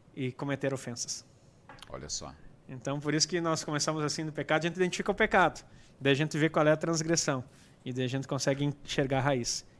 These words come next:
Speaker 1: E é lá na raiz que nós destruímos com o sangue de Jesus.
Speaker 2: Amém. Glória a Deus. Querido, muito especial esse Café com o Pastor. Tá? Você vai poder compartilhar com outras pessoas, compartilhe, você que está aqui,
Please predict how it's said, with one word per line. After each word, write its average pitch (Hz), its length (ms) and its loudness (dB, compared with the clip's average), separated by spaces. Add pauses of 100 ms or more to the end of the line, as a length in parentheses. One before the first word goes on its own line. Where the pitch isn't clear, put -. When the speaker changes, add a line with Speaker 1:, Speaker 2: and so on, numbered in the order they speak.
Speaker 1:
E 127 100 0
é 123 60 0
lá 123 180 -2
na 139 80 0
raiz 131 300 0
que 135 100 -8
nós 135 360 0 (360)
destruímos 127 680 -2 (340)
com 131 120 -6
o 123 60 -4
sangue 127 440 -4 (440)
de 123 120 -8
Jesus. - 460 -6
Speaker 2:
Amém. 110 460 0
Glória 113 240 4
a - 20 4
Deus. 110 360 2 (480)
Querido, 185 320 8
muito 196 880 8 (120)
especial 147 640 6
esse - 240 4
Café 110 320 6
com 110 100 -2
o - 40 -6
Pastor. 104 480 4 (320)
Tá? 87 320 -2
Você 95 280 -2
vai 101 100 2
poder 101 480 2
compartilhar 104 640 0
com 98 140 -8
outras 90 240 -10
pessoas, 98 500 -4
compartilhe, 101 640 0
você 87 260 2
que - 100 -4
está - 200 -2
aqui, 98 360 0